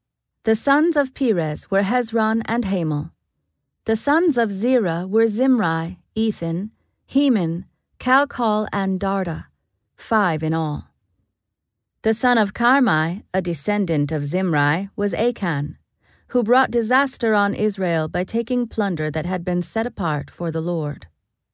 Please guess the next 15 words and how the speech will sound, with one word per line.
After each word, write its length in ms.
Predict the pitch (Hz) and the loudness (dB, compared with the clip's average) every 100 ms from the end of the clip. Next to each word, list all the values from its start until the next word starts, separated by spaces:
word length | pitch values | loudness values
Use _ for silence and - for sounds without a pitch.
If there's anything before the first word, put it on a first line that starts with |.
| _ _ _ | _ _ _
The 120 | 208 | -2
son 260 | 208 247 262 | 2 4 4
of 160 | 285 - | 4 0
Ethan 480 | 247 226 247 240 214 | -2 -2 0 2 2
was 160 | 156 | 2
Azariah. 800 | 143 175 180 190 175 160 156 156 160 _ _ _ _ _ _ _ _ | 2 2 2 0 0 0 -2 -4 -8 _ _ _ _ _ _ _ _
The 100 | 226 | 0
sons 400 | 226 285 320 320 | 2 2 4 4
of 140 | 262 | 2
Hezron 640 | 226 269 269 202 175 170 180 | 2 0 0 2 2 2 0
were 140 | 208 | 0
Jerahmeel, 720 | 214 226 240 254 226 175 170 170 _ _ | 2 2 4 2 2 0 -2 -6 _ _
Ram, 420 | 196 214 220 240 247 | 0 2 4 2 0
and 200 | 233 226 | -2 -4
Caleb. 480 | - 226 196 160 | -4 -2 -2 -4